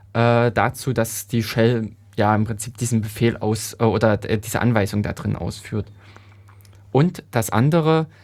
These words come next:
man hat im Prinzip hier das Standard-Environment auch genutzt,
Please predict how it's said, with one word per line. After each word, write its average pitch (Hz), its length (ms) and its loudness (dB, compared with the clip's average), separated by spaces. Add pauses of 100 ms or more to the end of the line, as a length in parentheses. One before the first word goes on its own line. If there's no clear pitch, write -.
(140)
man 107 180 2
hat 120 160 0
im 135 80 0
Prinzip 127 400 -4
hier 127 340 0
das - 460 -2 (240)
Standard-Environment 113 1300 0
auch - 280 -2
genutzt, 117 500 -2